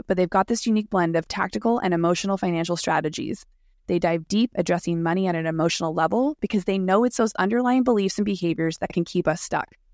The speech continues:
They're passionate about transforming your relationship with money by aligning your deep-seated beliefs with those big, dreamy goals. So with J F F, you're not just achieving financial mastery,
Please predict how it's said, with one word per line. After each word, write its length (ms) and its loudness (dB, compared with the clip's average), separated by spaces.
They're 140 -2
passionate 560 -2
about 180 -2
transforming 540 0
your 100 0
relationship 480 0
with 160 2
money 280 0
by 120 2
aligning 420 0
your 120 -2
deep-seated 560 -2
beliefs 420 0
with 140 -6
those 240 4
big, 300 -2
dreamy 320 0
goals. 460 -2
So 220 0
with 100 0
J 200 0
F 120 2
F, 240 0
you're 140 0
not 160 0
just 160 -4
achieving 340 -2
financial 460 -4
mastery, 500 -2